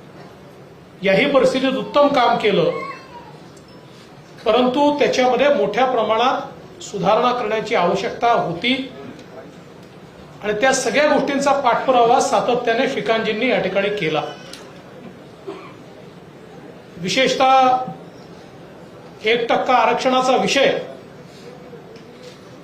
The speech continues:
ज्यावेळी ही सगळी टीम घेऊन ते माझ्याकडे आले आणि त्यावेळी हे देखील लक्षात आलं की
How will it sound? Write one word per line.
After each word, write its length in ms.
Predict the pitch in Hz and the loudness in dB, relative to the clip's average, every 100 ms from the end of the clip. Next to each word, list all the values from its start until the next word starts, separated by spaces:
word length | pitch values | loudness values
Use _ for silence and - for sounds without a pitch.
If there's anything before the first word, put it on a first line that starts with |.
| - 175 | -16 -2
ज्यावेळी 480 | 208 240 262 277 269 269 - - - - - - - - - - - - - - | 0 2 2 2 0 -2 -8 -16 -18 -18 -18 -20 -20 -20 -20 -20 -20 -20 -16 -6
ही 100 | 240 | -2
सगळी 240 | 240 247 262 | 0 0 0
टीम 280 | 269 285 | 0 2
घेऊन 260 | 285 269 269 | 2 2 2
ते 60 | 269 | 2
माझ्याकडे 460 | 240 226 247 247 | 2 2 2 2
आले 300 | 214 214 202 - - - - - - - - - - - - - - - - - - - - - - - - - | 2 4 2 2 -2 -10 -16 -20 -20 -20 -20 -20 -20 -20 -20 -20 -20 -20 -20 -20 -20 -20 -20 -20 -20 -20 -20 -14
आणि 140 | 208 269 | -6 -2
त्यावेळी 300 | 269 269 294 | 2 4 4
हे 100 | 262 | 2
देखील 240 | 269 294 | 2 2
लक्षात 400 | 302 262 - 277 | 2 2 2 2
आलं 260 | 220 170 180 | 2 4 2
की 180 | 202 247 | 0 -2